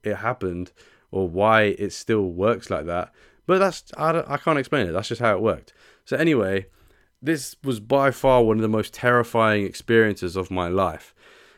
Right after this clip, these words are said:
And, <sighs> mate, the, the self-consciousness was there. There's all sorts of butterflies, adrenaline, tingling. I'm pretty sure I couldn't see out of one eye. <laughs> I needed a wee. <laughs> I might be exaggerating a little bit.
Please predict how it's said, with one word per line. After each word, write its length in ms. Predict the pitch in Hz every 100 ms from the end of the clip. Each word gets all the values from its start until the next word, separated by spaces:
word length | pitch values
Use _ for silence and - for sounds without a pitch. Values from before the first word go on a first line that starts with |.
| _
And, 460 | - 101 95 95 87 - - _ -
<sighs> 400 | - - - -
mate, 320 | 107 101 92
the, 160 | 92 104
the 280 | - 71 -
self-consciousness 920 | - 113 - 139 135 127 113 123 -
was 180 | 110 101
there. 280 | 110 110 104
There's 400 | 107 98 - -
all 240 | - 151 165
sorts 360 | - 120 92
of 120 | 85 82 -
butterflies, 760 | 117 - 117 - 107 104 92 -
adrenaline, 720 | 92 80 107 110 101 101 98 - _
tingling. 640 | - 110 120 107 104 104 95 _ _
I'm 100 | 92
pretty 200 | - 127
sure 180 | 90 98
I 40 | 90
couldn't 320 | - 98 85
see 300 | - 101 107
out 140 | 107
of 140 | 92 87
one 220 | 98 98
eye. 420 | 98 101 98 117 - 156 -
<laughs> 320 | - - -
I 80 | -
needed 300 | 107 110 104
a 60 | 98
wee. 540 | 104 110 110 104 104
<laughs> 1300 | - - - - 247 - 226 - - - - - _
I 60 | -
might 200 | 117 104
be 120 | 104
exaggerating 560 | 101 92 95 90 85 85
a 60 |
little 220 | 87 85 80
bit. 300 | 82 85